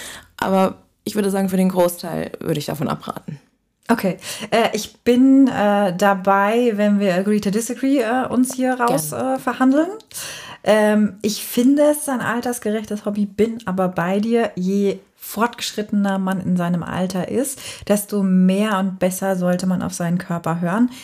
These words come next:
Speaker 2: Wenn einem da vielleicht das Gefühl für fehlt, gibt es wunderbar technische Hilfsmittel über Equipment, über Menschen, die dich coachen können, über Menschen, die dir helfen können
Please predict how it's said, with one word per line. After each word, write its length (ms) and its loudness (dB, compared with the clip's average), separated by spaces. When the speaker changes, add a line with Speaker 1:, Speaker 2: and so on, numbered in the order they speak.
Speaker 2:
Wenn 380 2
einem 320 0
da 140 -2
vielleicht 400 -6
das 140 -12
Gefühl 540 -2
für 360 -2
fehlt, 560 0
gibt 320 -4
es 320 -4
wunderbar 580 0
technische 500 -4
Hilfsmittel 760 -2
über 220 4
Equipment, 640 -2
über 500 2
Menschen, 760 2
die 140 0
dich 200 -4
coachen 380 -2
können, 320 2
über 260 0
Menschen, 460 2
die 80 0
dir 100 -2
helfen 300 -2
können 280 0